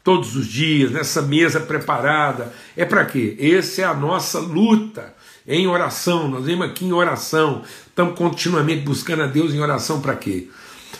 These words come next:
Pra que o seu coração se abra, você, você saia do lugar do lamento, da, da, da, da, da, do desespero,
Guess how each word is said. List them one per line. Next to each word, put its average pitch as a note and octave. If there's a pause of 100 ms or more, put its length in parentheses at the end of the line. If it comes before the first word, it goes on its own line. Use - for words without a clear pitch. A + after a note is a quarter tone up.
Pra -
que D3
o C#3+
seu E3
coração D3
se -
abra, C#3+ (300)
você, - (120)
você C#3
saia D#3
do D3+
lugar C#3+
do D3
lamento, D3 (360)
da, C#3+
da, C3 (1160)
da, B2+ (260)
da, C3+
da, A#2
do B2+
desespero, D#3